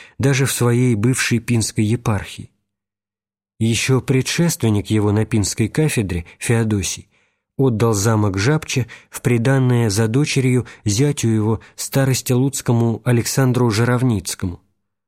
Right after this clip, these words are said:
Теперь замок уже был в границах новой для Кирилла Луцкой епархии. И Кирилл в тысяча пятьсот восемьдесят пятом году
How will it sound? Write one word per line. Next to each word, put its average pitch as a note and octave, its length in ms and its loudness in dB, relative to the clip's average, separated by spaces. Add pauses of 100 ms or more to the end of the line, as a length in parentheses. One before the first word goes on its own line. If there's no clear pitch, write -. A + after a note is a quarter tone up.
(580)
Теперь E3 400 0
замок D3+ 440 0
уже A#2 200 0
был C#3 300 0 (180)
в G#2 120 -2
границах B2+ 760 0
новой A#2+ 400 2
для G2+ 160 0
Кирилла C#3 540 0 (180)
Луцкой A#2+ 480 0
епархии. A2+ 680 -4 (1200)
И A2+ 200 0
Кирилл D3+ 420 0
в - 140 -6
тысяча B2 360 -2
пятьсот A#2+ 380 -2
восемьдесят A2+ 600 -2
пятом G#2 360 0
году B2 360 -2